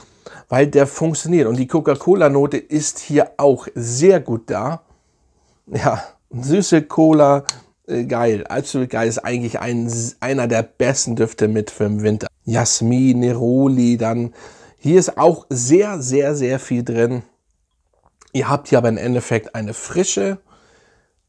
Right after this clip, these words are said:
Cola, vielleicht eine Light Cola, Coca-Cola,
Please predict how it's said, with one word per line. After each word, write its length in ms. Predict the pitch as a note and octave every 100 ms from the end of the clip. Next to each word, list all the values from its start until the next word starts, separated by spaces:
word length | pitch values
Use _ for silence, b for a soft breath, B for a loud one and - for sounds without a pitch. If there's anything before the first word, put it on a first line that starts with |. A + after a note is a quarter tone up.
| _ _ _ _ _ _ _ _ -
Cola, 460 | - B2+ B2 C#3+ F#3+
vielleicht 320 | - B2+ -
eine 100 | A2+
Light 500 | G#2+ E2+ A2 F#3 -
Cola, 460 | - G3 G3+ G3+ F#3+
Coca-Cola, 840 | - F3+ F3 - F#3+ F#3 F#3 F3+